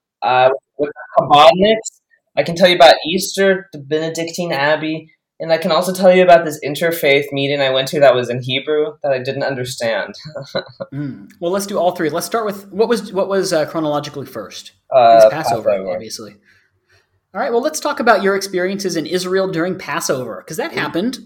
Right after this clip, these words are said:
Speaker 2: not so long ago. How was Passover?
Speaker 1: So I,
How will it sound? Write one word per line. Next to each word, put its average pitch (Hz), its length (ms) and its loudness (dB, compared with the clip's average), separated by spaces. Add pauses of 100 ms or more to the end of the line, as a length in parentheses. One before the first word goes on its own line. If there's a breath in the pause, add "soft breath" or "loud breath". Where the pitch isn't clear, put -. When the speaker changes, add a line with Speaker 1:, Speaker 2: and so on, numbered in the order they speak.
(180)
Speaker 2:
not 170 220 -8
so 170 120 -4
long 147 240 -6
ago. 127 380 -10 (500)
How 196 160 -6
was 202 180 -4
Passover? 185 540 -6 (640)
Speaker 1:
So 147 260 8
I, 147 280 6